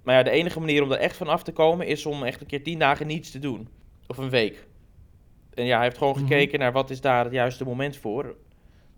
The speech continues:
Speaker 1: En dan heeft hij kennelijk, eh, gekozen voor Miami.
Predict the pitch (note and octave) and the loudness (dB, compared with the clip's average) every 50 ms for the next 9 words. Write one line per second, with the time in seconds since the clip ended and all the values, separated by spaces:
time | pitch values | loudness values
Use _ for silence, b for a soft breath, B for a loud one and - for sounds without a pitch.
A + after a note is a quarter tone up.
0 | - - A#2+ A2+ A#2 A#2+ A#2 A#2 B2 B2 - A2 G#2+ G#2+ - A#2+ A#2+ A#2+ A2+ G#2+ | -14 -10 -10 -8 -4 -4 -4 -4 -4 -6 -8 -8 -8 -6 -4 -4 -4 -4 -4 -6
1 | G#2+ G2+ - - G#2 G2 G2+ - B2+ B2 A2+ G#2+ G#2 G2+ - G#2 - - G#2 G2+ | -8 -8 -4 -4 -4 -4 -4 -6 -10 -6 -4 -4 -4 -6 -10 -16 -12 -10 -8 -8
2 | G2 G2+ G#2 G2+ G#2+ A2+ A2 G2+ G2+ - - | -6 -6 -4 -2 -2 -2 -2 -2 -6 -12 -14